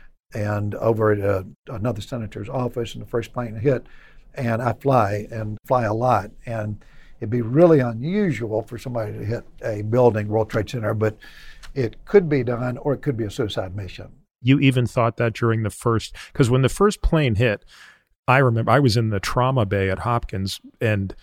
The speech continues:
Speaker 2: I remember someone coming in and saying it, and I had just assumed it was like a Cessna had hit on a foggy day. Did you know that it was an actual passenger plane?
Speaker 1: No, not at first. I was in an adjacent room. I was out, outside of the Capitol in an adjacent room, and somebody just said,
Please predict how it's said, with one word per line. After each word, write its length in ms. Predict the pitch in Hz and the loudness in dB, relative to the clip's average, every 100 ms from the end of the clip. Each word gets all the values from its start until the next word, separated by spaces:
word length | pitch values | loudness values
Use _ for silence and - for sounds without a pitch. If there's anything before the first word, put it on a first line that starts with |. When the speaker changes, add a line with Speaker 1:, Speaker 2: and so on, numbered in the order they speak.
| _ _ - | _ _ 4
Speaker 2:
I 100 | 139 | 4
remember 340 | 123 113 104 | 6 4 2
someone 340 | - 113 110 | 2 0 0
coming 320 | - 120 110 107 | 0 2 2 2
in 80 | |
and 140 | 101 98 | 0 0
saying 300 | 170 180 113 | 2 2 2
it, 120 | 101 120 | 0 -2
and 160 | 117 | -2
I 160 | 123 127 | 2 4
had 120 | 117 | 4
just 160 | 110 - | 2 0
assumed 280 | - 120 | 2 2
it 40 | 123 | 2
was 140 | 107 | 2
like 140 | 104 92 | 0 0
a 80 | |
Cessna 600 | - - 107 - 104 95 - _ - | -2 0 0 0 -2 -2 -4 _ -2
had 140 | 120 | 0
hit 160 | 87 110 | 4 4
on 120 | 92 | 2
a 40 | 95 | 0
foggy 480 | - 107 110 98 | 2 4 4 2
day. 400 | 92 101 92 87 - - - | 2 2 0 -2 -6 -16 -2
Did 200 | - 127 | 4 4
you 200 | 113 160 | 6 6
know 340 | 165 127 123 135 | 6 4 4 4
that 120 | 113 | 4
it 80 | 113 | 2
was 160 | 107 104 | -2 -2
an 80 | |
actual 320 | 101 107 - 104 | -2 -2 -4 -2
passenger 580 | - 110 - 127 117 | 0 -2 -2 -4 -4
plane? 480 | 127 131 127 139 135 _ _ - | -4 -4 -4 -6 -8 _ _ -4
Speaker 1:
No, 400 | 156 175 180 175 | 4 8 10 10
not 320 | 175 190 175 | 8 4 4
at 160 | 170 - | 0 2
first. 240 | 190 185 | 2 2
I 140 | 156 160 | 4 2
was 160 | 135 | 2
in 80 | 135 | -2
an 120 | 123 | -2
adjacent 520 | 117 107 135 139 120 101 | -2 0 0 0 -4 -8
room. 240 | 123 113 | -6 -2
I 60 | 127 | 0
was 80 | 123 | 2
out, 240 | 135 - | 2 2
outside 400 | 151 147 - 123 | 0 2 2 2
of 60 | 107 | 2
the 60 | |
Capitol 460 | 117 127 123 117 110 | 0 0 0 -2 -2
in 100 | 110 | -4
an 60 | |
adjacent 500 | 104 98 127 127 110 | -4 -2 -2 -2 -6
room, 520 | 107 113 104 101 101 107 | -2 0 2 0 -4 -4
and 140 | 107 | -4
somebody 320 | 151 123 104 | 0 2 2
just 140 | 101 - | 2 2
said, 320 | 107 98 | 4 2